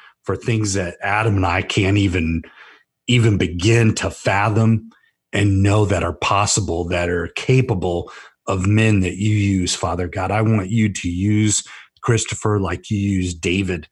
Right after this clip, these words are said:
Father God, that you used Paul. Father God, I want you to take that young man and, and, and, and show this world who you are through him, Father God. That's what you've prepared him for.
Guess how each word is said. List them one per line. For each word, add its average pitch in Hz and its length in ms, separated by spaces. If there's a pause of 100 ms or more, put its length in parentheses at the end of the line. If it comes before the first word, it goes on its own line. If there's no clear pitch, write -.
(480)
Father 98 220
God, 95 260
that 95 180
you 113 180
used 98 420
Paul. 87 520 (720)
Father 107 220
God, 101 220
I 104 100
want 98 300
you 98 220
to - 180
take 110 320
that 98 200
young 98 320
man 104 640
and, 95 240
and, 92 360 (420)
and, 98 240
and 101 220
show 107 340
this 104 220
world 98 520
who 117 300
you 104 360
are 92 240
through 92 340
him, 85 360
Father 85 380
God. 85 360 (340)
That's 101 300
what 92 160
you've 101 300
prepared 101 520
him 92 200
for. 101 460